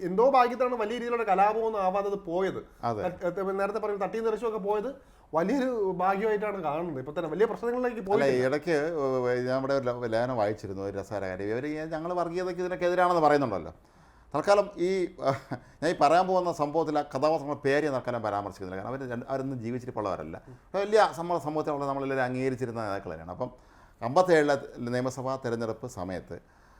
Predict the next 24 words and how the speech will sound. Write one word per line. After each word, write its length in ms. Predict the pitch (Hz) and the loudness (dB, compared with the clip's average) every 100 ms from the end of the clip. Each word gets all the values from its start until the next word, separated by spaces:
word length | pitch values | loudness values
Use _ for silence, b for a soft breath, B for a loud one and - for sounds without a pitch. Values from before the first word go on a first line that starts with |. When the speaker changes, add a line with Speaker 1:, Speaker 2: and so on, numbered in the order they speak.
| b b b - | b b b -4
Speaker 2:
അന്നത്തെ 300 | 143 165 185 180 | -4 0 -2 0
കമ്മ്യൂണിസ്റ്റ് 340 | 139 139 139 | -2 -2 0
പാർട്ടിയുടെ 300 | 127 113 127 | 0 2 0
വളരെ 180 | 127 135 | 2 0
സമ-, 300 | 123 123 131 107 113 127 | 0 -4 -6 -10 -12 -6
സമുന്നതനായ 480 | 131 143 160 160 143 | -2 2 4 6 4
ഒരു 80 | 127 | 2
നേതാവ് 440 | 110 101 90 90 - | 0 0 0 -2 -6
മറ്റൊരു 280 | 135 165 165 160 - - | -6 -4 -6 -6 -14 -8
സമുന്നതനായ 540 | 127 131 127 123 123 127 | -4 -2 0 2 2 2
മത 180 | 117 117 | 0 -2
നേതാവിൻ്റെ 560 | 120 120 107 117 113 123 135 | -2 -4 -2 -2 -2 -4 -2
ഒരു, 120 | 139 135 | -2 0
ഒരു 80 | 147 | -2
ജ-, 160 | 135 123 | -2 -4
ഒരു 140 | 151 - - - | -8 -10 -18 -14
സമുദായ 260 | 139 143 175 | -6 2 2
സംഘടനാ 300 | 143 143 139 | 2 0 -2
നേതാവിൻ്റെ 460 | 135 120 120 117 110 | -2 0 -2 -2 -6
പിറന്നാൾ 420 | 120 117 139 131 | -4 -2 0 0
ആഘോഷത്തിന് 400 | 113 110 - 113 | -2 -4 -8 -14
ക്ഷണിക്കാതെ 500 | - 117 127 135 127 | -8 -8 -4 0 0
എന്ന 120 | 101 98 | -2 -6
ഒന്നാണ്. 280 | 85 73 | -10 -14